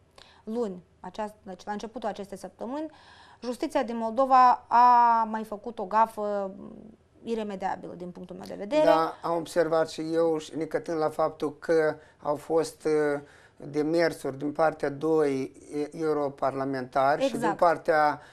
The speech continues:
Speaker 2: a doi președinți de comisie de aici, de la P C E,
Speaker 1: Exact.
Speaker 2: nu s-a luat în, în seamă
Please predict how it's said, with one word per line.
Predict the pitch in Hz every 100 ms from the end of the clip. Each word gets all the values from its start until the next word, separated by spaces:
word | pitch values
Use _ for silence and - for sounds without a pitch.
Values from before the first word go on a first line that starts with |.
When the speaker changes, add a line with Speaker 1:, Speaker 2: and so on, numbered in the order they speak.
| -
Speaker 2:
a | - 143
doi | 143 165 175 160 151 143 139
președinți | 139 131 147 165
de | 143
comisie | 143 147 156 147 139
de | 139
aici, | 147 135
de | 135
la | 135
P | 127
C | 131 -
E, | 131 151 165 180
Speaker 1:
Exact. | 233 208 185
Speaker 2:
nu |
s-a | 180 170
luat | 160 165 156
în, | 156 156 143
în | 143 139
seamă | - - 165 165 175